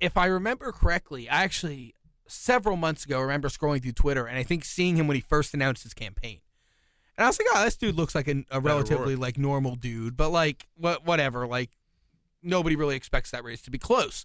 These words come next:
Speaker 2: Mm-mm.
Speaker 1: But hey, this guy's, I, he was, like, started his campaign on Twitter, essentially. I think at this point I'm looking at it, he has, like, a couple hundred followers. I'm like, "All right, like, go this guy,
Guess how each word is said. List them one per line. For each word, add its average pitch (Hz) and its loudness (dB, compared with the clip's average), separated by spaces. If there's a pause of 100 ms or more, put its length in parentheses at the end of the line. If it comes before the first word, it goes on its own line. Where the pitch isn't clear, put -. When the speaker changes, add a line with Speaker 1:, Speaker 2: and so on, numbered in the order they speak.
(140)
Speaker 2:
Mm-mm. 120 -8
Speaker 1:
But 180 4
hey, 262 4
this 185 2
guy's, 175 0
I, 160 0
he 151 -6
was, 196 -4
like, 160 -2
started 220 2
his 175 0
campaign 147 2
on 131 -4
Twitter, 123 -4
essentially. - -20 (180)
I - -20
think 220 2
at 196 2
this 190 4
point 165 2
I'm 151 2
looking 151 4
at 143 2
it, - 2
he 139 2
has, 147 0
like, 135 -4
a 127 -8
couple 143 -2
hundred 135 -2
followers. 127 0
I'm 180 0
like, 240 0
"All 233 2
right, 151 0
like, 151 -2
go 175 0
this 165 -2
guy, 98 -10